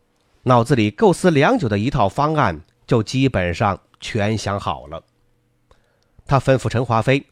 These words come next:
还是要不露声色，继续的监视侦查。打发走了陈华飞，李师爷拟好一封文书，让陆基过目之后盖上了县衙的大印，快马送到自流井分县衙门，让分县安排捕快和眼线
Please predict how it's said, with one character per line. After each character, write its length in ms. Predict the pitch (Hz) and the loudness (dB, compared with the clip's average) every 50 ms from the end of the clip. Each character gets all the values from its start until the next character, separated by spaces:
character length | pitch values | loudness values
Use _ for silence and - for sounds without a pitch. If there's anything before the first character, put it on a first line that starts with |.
| _ _ | _ _
还 240 | - - 139 165 226 | -6 -2 2 2 2
是 160 | 220 - 165 | 2 2 0
要 140 | 143 135 123 | 2 2 2
不 160 | 113 - 120 | 2 0 -2
露 140 | 143 135 110 | 0 0 0
声 240 | 104 - 143 143 139 | 0 0 0 0 2
色， 240 | - 135 113 - - _ _ _ | 2 0 0 0 -2 _ _ _
继 260 | - 208 175 123 98 | 0 2 2 2 0
续 180 | 90 - - 104 | -2 -4 -6 -4
的 140 | 85 85 78 | -4 -6 -6
监 420 | - - - 202 180 165 160 151 | -6 -2 0 2 2 2 2 -2
视 220 | - - 113 87 | -2 -2 -4 -4
侦 160 | 78 95 98 98 | -2 -4 -6 -6
查。 220 | - 76 73 - - _ _ _ _ _ _ _ _ _ _ _ _ _ _ _ _ _ _ _ _ _ _ _ _ _ _ _ _ _ _ _ - | -6 -8 -14 -14 -16 _ _ _ _ _ _ _ _ _ _ _ _ _ _ _ _ _ _ _ _ _ _ _ _ _ _ _ _ _ _ _ -2
打 140 | - 170 170 | 2 2 2
发 100 | 165 240 | 2 2
走 140 | 233 - 131 | 0 2 2
了 80 | 110 | 0
陈 220 | 104 - 135 170 185 | 0 0 -2 -2 2
华 160 | 151 147 160 | 2 2 4
飞， 260 | - 214 214 226 233 - _ _ _ _ _ _ _ _ _ | 4 4 2 2 0 -8 _ _ _ _ _ _ _ _ _
李 160 | - 120 160 | 4 4 4
师 140 | 156 - 143 | 6 6 4
爷 100 | 131 127 | 4 6
拟 180 | 120 110 120 | 4 2 0
好 200 | 127 107 95 87 | 0 0 0 0
一 80 | 98 95 | 0 0
封 200 | - 117 120 123 - | 0 -2 -2 -2 -4
文 180 | - 87 104 143 | -4 -2 -2 -2
书， 300 | 139 - 196 214 208 - _ _ - | -2 0 -2 -2 -2 -4 _ _ 2
让 180 | 143 147 131 | 4 4 4
陆 160 | 131 160 143 | 4 2 0
基 160 | 127 - 147 151 | 0 0 -2 -4
过 260 | 147 - 269 247 165 | -2 0 2 2 2
目 160 | 131 123 110 | 2 0 -2
之 140 | 98 - 127 | -2 -2 -4
后 300 | - 143 123 90 80 - _ | 0 0 0 0 -2 -6 _
盖 140 | - 139 | -2 -2
上 160 | 110 - 107 104 | 0 0 0 -2
了 80 | 92 | -2
县 260 | 85 - - 160 131 | -2 -2 0 0 0
衙 120 | 95 87 95 | 0 0 -2
的 100 | 117 113 | -2 0
大 180 | - 151 110 | 0 0 2
印， 160 | 98 185 165 - - _ _ _ _ _ _ | 2 2 2 0 -2 _ _ _ _ _ _
快 300 | _ - - 277 247 175 | _ 2 4 6 6 6
马 120 | 123 98 98 | 4 0 -2
送 140 | - 143 | 0 0
到 140 | 123 117 107 | 0 0 0
自 120 | - - 117 | -2 -2 -2
流 120 | 110 107 | -2 -2
井 180 | 95 92 82 80 | -2 -4 -8 -10
分 220 | - - 196 208 | -4 0 0 2
县 160 | 185 165 113 | 2 2 0
衙 200 | 85 78 78 95 | -2 -2 -2 0
门， 160 | 151 180 120 - - _ _ _ | 0 0 0 -2 -8 _ _ _
让 160 | - 123 107 | -2 -2 -2
分 180 | - - 131 127 | 0 2 2 2
县 240 | 110 135 110 92 - | 4 2 0 0 0
安 120 | - 107 110 | -2 -2 -2
排 160 | 98 110 113 | 0 -2 -4
捕 200 | 110 - 90 87 | -4 -4 -6 -4
快 160 | - 107 101 | -4 -4 -2
和 100 | - 123 | -2 -2
眼 300 | 113 101 85 73 78 85 | -2 -2 -4 -4 -4 2
线 200 | 117 185 151 - | 4 4 2 2